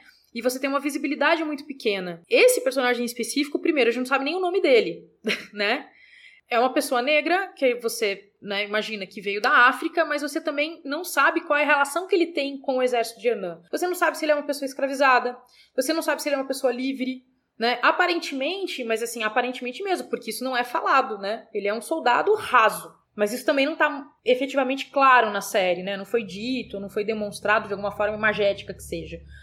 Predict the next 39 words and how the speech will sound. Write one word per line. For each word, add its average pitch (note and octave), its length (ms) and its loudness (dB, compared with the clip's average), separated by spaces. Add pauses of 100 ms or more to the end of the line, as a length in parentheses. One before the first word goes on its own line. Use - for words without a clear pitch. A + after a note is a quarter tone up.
(140)
E B3 100 -6
daí C#4+ 220 4
eu E4+ 80 2 (300)
trago F4+ 300 6
muito F4 280 0
a - 20 0
questão, D4 340 -2
assim, D4+ 240 -4
de C4 140 -8
como E4 300 -2
que F4+ 140 -2
isso G4 240 -2
é F4+ 140 0
tratado. E4 640 2 (300)
A - 60 -2
partir D4 240 4
do A#4 80 4
momento E4 260 0
que - 60 -16
você D4 180 -6
tem D4 80 -4
uma D4 120 -4
série G#3+ 260 0
onde G#3+ 100 -6
você A3+ 180 -6
tem B3+ 160 -4
dois D4 240 4
grupos, D4 380 -2
que - 100 0
é F#3+ 80 2
o F#3+ 80 -4
grupo C#4 300 -2
dos - 140 -10
povos D#4+ 240 0
originários, C#4+ 580 0
o F#3+ 40 -10
grupo B3 200 -10
dos A3 160 -10
espanhóis, G#3 640 -2